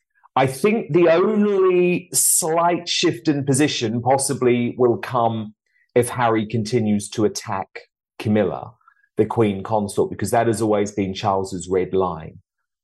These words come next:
What I would say is that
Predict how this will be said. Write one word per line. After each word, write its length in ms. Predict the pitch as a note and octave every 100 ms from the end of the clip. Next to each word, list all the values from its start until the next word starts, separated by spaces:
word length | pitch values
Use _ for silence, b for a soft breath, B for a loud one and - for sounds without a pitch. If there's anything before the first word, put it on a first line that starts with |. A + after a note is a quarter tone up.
| _ _ _ _ _
What 160 | C#3 D3
I 120 | C#3+
would 360 | C3+ G3 F3+
say 760 | - - G2 E2 F2 A2+ D3 -
is 320 | C#3 B2+ G#2+ G2+
that 500 | B2 A#2+ A#2+ -